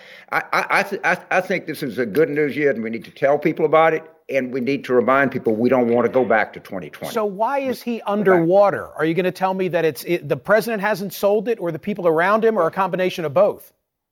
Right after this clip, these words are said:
Speaker 1: Well, eh, eh, look, he's underwater for, for any number of reasons, and the story is not getting told. I blame myself and commentators like me for that. I blame the White House some for that, and I blame C N N and, and, and the media outlets.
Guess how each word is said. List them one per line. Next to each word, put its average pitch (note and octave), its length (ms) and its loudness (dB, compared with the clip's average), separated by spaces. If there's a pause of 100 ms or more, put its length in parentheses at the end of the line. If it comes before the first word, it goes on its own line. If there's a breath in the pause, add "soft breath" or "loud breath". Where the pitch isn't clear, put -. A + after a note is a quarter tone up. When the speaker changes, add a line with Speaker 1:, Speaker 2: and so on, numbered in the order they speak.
(520)
Speaker 1:
Well, A3 280 2
eh, G#2+ 40 -12 (180)
eh, - 60 -16 (480)
look, - 380 -4
he's F3+ 240 0
underwater F3+ 600 4
for, B2+ 340 -6 (100)
for C#3 100 -6
any D#3+ 220 -8
number D3+ 320 0
of A#2 160 2
reasons, B2+ 580 -4
and C3 160 -6
the A#2 80 -6
story F3+ 460 4
is D3 160 -6
not C#3 240 -2
getting B2 240 -2
told. D3+ 400 2
I C3 80 2
blame D3+ 400 0
myself C#3 540 -2
and G#2+ 120 -6
commentators C#3+ 600 -2
like C#3+ 180 0
me D3 140 -4
for C#3+ 100 -8
that. F#3 260 2
I C3 60 2
blame B2 320 -2
the B2 80 0
White B2 240 2
House D3 280 -2
some D3+ 200 0
for D#3 120 -2
that, F3 200 2
and C#3+ 100 -8
I C#3 40 -2
blame D#3 300 -2
C D#3 260 -8
N D#3 140 -4
N D3 220 -2
and, A#2+ 220 -4
and, C#3+ 280 -8
and D#3+ 140 -8
the D#3 60 -6
media F3+ 400 2
outlets. A2 560 -2